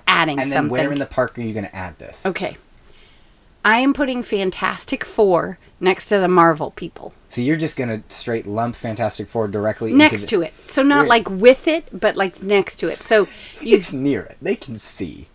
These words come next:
Speaker 1: Yeah, so next to it.
Speaker 2: Well, what is it? What's your Fantastic Four thing?
Speaker 1: It'll be some cool ride.
Speaker 2: Like a roller coaster?
Speaker 1: No. I don't
Speaker 2: Like
Speaker 1: like
Speaker 2: a dark ride?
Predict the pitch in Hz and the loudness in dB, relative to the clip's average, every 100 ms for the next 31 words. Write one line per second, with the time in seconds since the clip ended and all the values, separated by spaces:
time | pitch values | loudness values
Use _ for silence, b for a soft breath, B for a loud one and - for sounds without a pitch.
0 | - 285 294 226 339 302 320 381 - - | -2 4 4 4 4 6 6 4 -4 -8
1 | 185 - 123 127 120 139 110 87 104 117 | -8 -4 -2 -2 0 -2 -2 -4 -4 -4
2 | 110 104 110 98 101 - 117 110 - - | -4 -4 -4 -4 -6 -8 -6 -6 -10 -16
3 | - _ 247 262 262 - 254 247 - 226 | -20 _ 2 2 0 0 -2 -2 0 0
4 | 170 165 151 156 156 156 160 165 101 101 | 2 2 2 2 2 0 -2 -4 -6 -4
5 | 92 98 139 - - - 208 - 214 202 | -2 -2 -2 -4 -8 -10 -12 -6 -2 -2
6 | - 147 _ _ 196 190 160 117 90 98 | -2 -10 _ _ -6 -2 0 0 0 -2
7 | 120 202 381 | 2 0 0